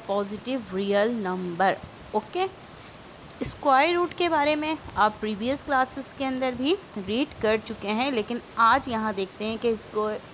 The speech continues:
properties क्या हैं, कैसे question को इसके साथ simplify किया जाता है।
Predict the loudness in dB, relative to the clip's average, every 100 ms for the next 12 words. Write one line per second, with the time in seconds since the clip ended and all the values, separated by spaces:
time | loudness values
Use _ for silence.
0 | -6 2 2 4 -2 0 0 0 0 2
1 | 4 2 0 -4 -16 -18 -4 2 2 2
2 | 0 0 2 0 -2 0 0 2 0 -4
3 | 0 2 2 0 -2 -4 -4 -2 -2 -2
4 | 2 2 2 -2 -2 -6 -6